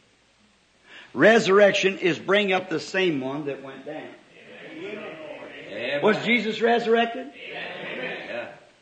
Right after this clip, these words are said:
Speaker 1: Did they know him?
Speaker 2: Amen.
Speaker 1: Was he standing with them, the same Jesus? And this same Jesus that was taken up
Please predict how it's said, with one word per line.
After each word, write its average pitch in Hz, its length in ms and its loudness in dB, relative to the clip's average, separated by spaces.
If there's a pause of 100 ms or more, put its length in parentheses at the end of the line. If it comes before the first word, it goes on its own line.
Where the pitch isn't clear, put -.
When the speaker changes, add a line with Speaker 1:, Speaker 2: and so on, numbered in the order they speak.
(600)
Speaker 1:
Did 160 180 -2
they 165 120 -2
know 165 220 -2
him? 202 260 -10 (1300)
Speaker 2:
Amen. 101 340 -14 (420)
Speaker 1:
Was 147 200 0
he 151 80 -4
standing 190 320 0
with 185 120 -2
them, 196 100 -10
the 180 100 -6
same 196 340 -6
Jesus? 196 380 -8 (920)
And 180 240 2
this 240 240 4
same 240 300 -4
Jesus 139 540 -8 (320)
that 151 120 -4
was 147 120 -4
taken 202 340 0
up 147 300 -2